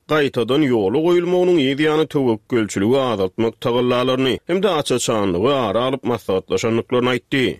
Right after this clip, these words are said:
Russiýanyň gorunmak ministrligi taraplaryň strategik durnuklulyk boýunça iki taraplaryň geňeşmeleriň netijeleri,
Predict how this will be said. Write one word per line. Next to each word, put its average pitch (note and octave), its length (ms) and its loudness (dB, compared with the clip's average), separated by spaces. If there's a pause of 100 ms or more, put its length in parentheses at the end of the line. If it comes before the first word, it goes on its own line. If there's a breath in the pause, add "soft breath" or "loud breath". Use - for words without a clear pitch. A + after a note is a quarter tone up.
(120)
Russiýanyň A3 520 2
gorunmak F3 460 0
ministrligi G3+ 520 0
taraplaryň E3 580 0
strategik F3+ 540 0 (100)
durnuklulyk C3 580 0
boýunça E3+ 380 2
iki A2+ 100 -10
taraplaryň A#2+ 640 0
geňeşmeleriň D#3 640 2
netijeleri, B2 800 0